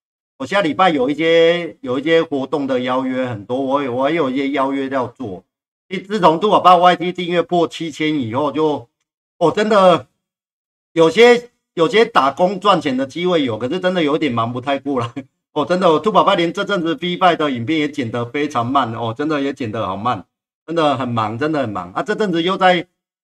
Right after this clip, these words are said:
又在冲那个黑神话悟空的流量，哦，这阵子黑神话悟空的流量真的很恐怖。哦，真的，兔宝宝这阵子靠黑神话悟空真的也增加很多那种美国人的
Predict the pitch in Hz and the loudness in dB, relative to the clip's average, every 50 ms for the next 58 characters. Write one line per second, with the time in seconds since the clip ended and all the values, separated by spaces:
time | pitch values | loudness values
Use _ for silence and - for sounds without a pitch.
0 | _ _ _ - 185 180 196 185 180 - - 165 170 175 180 180 180 180 180 175 | _ _ _ -4 -2 0 2 0 0 2 0 0 0 0 0 -2 -4 -4 -4 -2
1 | 175 175 - 156 156 143 139 135 139 160 165 - 156 135 147 151 151 151 151 143 | -2 -2 0 0 2 2 2 2 2 0 -2 -2 -2 0 2 2 2 2 0 -2
2 | 117 139 139 143 131 123 113 113 113 123 143 151 160 139 - 185 180 202 202 180 | -4 -4 -4 -4 -4 -4 -4 -4 -4 -2 0 0 0 0 -2 -2 -4 -2 -2 -2
3 | 170 160 156 170 180 156 160 151 160 170 170 170 170 135 151 165 160 147 131 127 | 0 0 0 0 0 -2 -2 0 2 2 2 2 0 -2 -2 -2 -2 -2 -4 -2
4 | 131 147 147 135 135 151 156 143 135 123 113 107 135 147 139 131 117 117 117 147 | -2 -2 -2 -2 -2 -2 -2 -2 -2 -2 -2 -4 -6 -6 -6 -6 -6 -6 -6 -6
5 | 127 - _ _ _ _ _ _ _ _ _ _ - 123 123 151 165 175 160 - | -8 -8 _ _ _ _ _ _ _ _ _ _ -12 -8 -6 -4 -2 -2 -2 -2
6 | 180 185 156 131 135 156 160 160 - 170 165 175 165 151 143 147 139 135 131 127 | -2 0 0 2 2 2 2 2 0 -2 -2 -2 -2 0 -2 -2 -4 -4 -6 -8
7 | _ _ - - 165 160 151 143 135 151 156 127 135 127 135 147 147 143 147 139 | _ _ -6 0 2 2 2 2 0 -2 -4 -4 -4 -2 0 0 0 0 -2 -4
8 | - 139 143 135 139 139 143 135 123 113 104 101 - - 139 135 135 147 143 135 | -4 -6 -6 -4 -4 -4 -2 -2 -2 -4 -6 -8 -8 -8 -6 -4 -2 0 0 0
9 | 123 117 104 107 123 131 139 139 131 120 110 107 101 95 92 - 110 113 131 131 | 0 -2 -6 -6 -4 -4 -2 -4 -4 -4 -6 -8 -10 -12 -12 -8 -6 -4 -4 -4
10 | 110 101 95 98 98 95 98 | -6 -8 -10 -10 -10 -10 -12